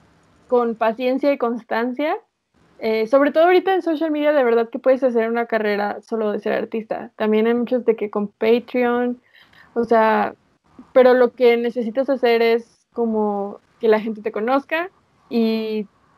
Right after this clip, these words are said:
tú tener como tu propia voz, y siento que para descubrir eso tienes que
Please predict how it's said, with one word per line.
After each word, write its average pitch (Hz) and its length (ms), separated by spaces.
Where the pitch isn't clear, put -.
tú 240 200
tener 254 400
como 240 400
tu 247 140
propia 233 380
voz, 262 280
y 254 60
siento 240 240
que 254 80
para 226 180
descubrir 220 420
eso 233 200
tienes 226 260
que 208 480